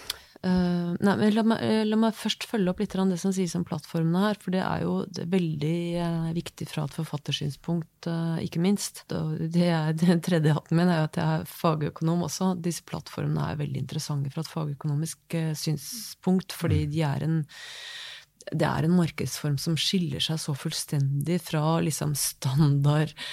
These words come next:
Speaker 1: eh, modellen i, eh, første året samfunnsøkonomi på Blindern, og hvordan, eh, markedet fungerer.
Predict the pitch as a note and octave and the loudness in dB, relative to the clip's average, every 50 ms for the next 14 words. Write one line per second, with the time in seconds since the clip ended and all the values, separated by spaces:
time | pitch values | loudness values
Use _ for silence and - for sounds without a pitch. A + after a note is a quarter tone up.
0 | - - - - - - D#3+ D3+ D#3 D3+ D3+ D#3 D#3 D#3 D3+ D3 E3 D#3 D3+ D3+ | -10 -10 -12 -12 -10 -4 0 0 2 4 4 4 4 4 4 4 4 4 4 2
1 | D3+ D3+ D#3 E3 F3 F3 F3 E3+ D#3+ D#3+ D#3+ D#3+ D#3+ D#3+ D#3 D#3 D3+ D3+ D3+ D3+ | 2 2 2 2 4 4 4 4 4 2 2 2 2 2 2 2 0 0 0 0
2 | D3 D3 D3 D3 D3+ - - - - - - - E3 - - - D#3 C#3 C3 C#3 | 0 0 0 -2 -4 -8 -12 -12 -12 -6 -2 -2 -2 -2 0 0 0 0 2 0
3 | D3 - D3+ C#3+ C3+ - C#3 C3+ C#3 C3 - - D3+ D3 C#3+ C#3 - D3+ D3 D3+ | 2 2 2 2 2 2 0 -2 -2 -2 0 0 2 2 2 2 0 0 0 2
4 | C#3+ C3+ C3+ C3+ C#3+ D3+ D3+ D3+ D3 C#3+ C#3+ D3 C#3+ C#3+ D3 D3 D3 D3 D3 C#3+ | 2 2 2 2 2 0 0 0 0 0 0 0 0 0 0 0 0 0 0 0
5 | C#3+ C#3+ C#3+ D3 D#3 D#3 C#3+ - - C3+ C#3 C3 - D#3+ D3 C#3+ C#3 C3+ D#3+ E3 | 0 -2 0 0 0 0 0 -2 -4 -4 -4 -2 0 0 0 0 0 0 0 0
6 | E3+ | -2